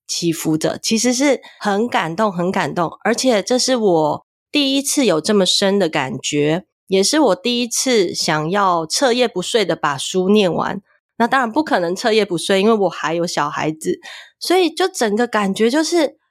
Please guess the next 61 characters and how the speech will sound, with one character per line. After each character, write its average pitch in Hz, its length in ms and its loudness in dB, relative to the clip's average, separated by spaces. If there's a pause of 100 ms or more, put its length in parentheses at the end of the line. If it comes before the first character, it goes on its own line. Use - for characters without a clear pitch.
(200)
好 180 260 0
奇 208 200 0
妙 294 220 4
的 240 100 2
流 170 280 0
动 240 200 0
哦。 151 200 -2
我 233 120 2
一 285 140 2
直 269 100 0
很 180 140 -2
好 247 260 0
奇 - 280 -6
后 277 180 2
面 262 180 2
的 196 80 2
结 165 320 0
局 170 220 -2
到 214 160 0
底 160 140 -6
是 208 200 -2
会 208 360 -2 (240)
发 233 200 2
生 294 200 -8
什 - 120 -2
么 170 120 0
样 190 120 2
的 165 80 -4
事 170 280 -2
情， - 320 -6 (420)
甚 302 320 -2
至 - 480 -2 (400)
我 196 220 4
突 302 260 0
然 247 240 2
就 254 100 0
有 202 140 4
一 202 60 0
种 196 180 2
感 170 260 -2
觉， 160 140 -4
就 196 140 0
是 180 320 -2 (340)
我， 208 460 2
我 190 200 2
的 196 80 0
冲 247 360 0
动 220 180 2
想 165 180 -2
要 196 140 0
把 156 420 -2
我 165 160 -2
的 160 140 0
读 175 220 2
后 233 180 2
心 226 240 0
得 170 140 2
写 180 320 -2
给 170 180 0
作 180 260 2
者， - 320 -8